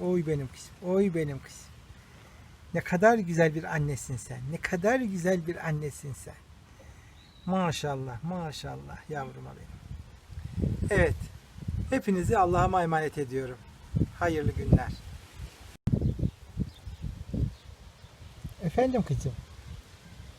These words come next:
Efendim yavrum, ne diyorsun? Söyle. Söyle benim güzel kızım.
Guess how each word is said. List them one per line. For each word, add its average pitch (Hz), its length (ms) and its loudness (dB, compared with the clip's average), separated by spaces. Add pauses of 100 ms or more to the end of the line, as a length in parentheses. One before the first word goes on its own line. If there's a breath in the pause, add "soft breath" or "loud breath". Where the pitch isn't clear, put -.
(220)
Efendim 202 460 8
yavrum, 127 340 4
ne 196 160 8
diyorsun? 139 360 2 (200)
Söyle. 175 300 8 (1400)
Söyle 196 340 8
benim 208 240 6
güzel 131 280 4
kızım. - 300 -8